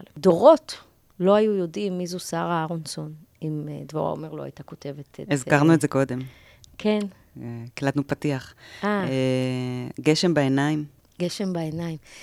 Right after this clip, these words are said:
Speaker 2: זה
Speaker 1: סרט
Speaker 2: שם יפה.
Speaker 1: מצוין. ואני חושבת שהדבר הזה של, אה, להכניס, אה, דמות היסטורית לרומן, שאתה קורא אותו לא כמו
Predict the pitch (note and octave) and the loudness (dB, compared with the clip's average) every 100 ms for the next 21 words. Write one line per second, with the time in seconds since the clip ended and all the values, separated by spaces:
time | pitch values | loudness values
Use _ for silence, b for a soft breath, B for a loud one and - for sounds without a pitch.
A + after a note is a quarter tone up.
0 | B B C3 A#3 C#4 A#3+ - - G#3+ F#3+ | B B -2 2 6 4 4 4 4 4
1 | E3+ D#3+ - B B B _ C#3+ D3 E3+ | 2 -2 -6 B B B _ -10 0 2
2 | E3 E3 D#3+ E3+ D#3+ - - D#4 F4+ - | 4 4 2 0 -4 -6 -4 -2 -4 -2
3 | F#3+ E3+ D#3+ D#3 D#3 D3 C#3+ F3+ D4 F#4 | 2 2 2 0 -2 -6 -4 -2 0 0
4 | A3 F3 - F3 D#3 D#3 D3+ D#3 - - | -2 -2 -4 -6 -6 -4 -4 -4 -8 -12
5 | - G3+ B3+ - A#3+ B3+ A3+ G#3 F#3+ E3+ | -8 -6 -6 -4 0 2 2 0 -2 -4
6 | E3 E3+ F#3+ A#3+ B3+ - G#3 F3 E3 - | -6 -4 -4 -2 -6 0 4 4 0 -8
7 | - - F3 F#3 F3 F3+ F#3 D#3 D3+ D3 | -20 -10 0 2 4 2 0 -2 -4 -10
8 | - - - - F#3 F#3 G#3+ G#3+ G3+ G3 | -14 -16 -16 -8 -2 0 0 -2 -4 -2
9 | F#3 b b b b - F3+ F#3 G#3 G3 | -4 b b b b -4 -4 -4 -4 -2
10 | F#3 E3+ F3 | -2 -6 -10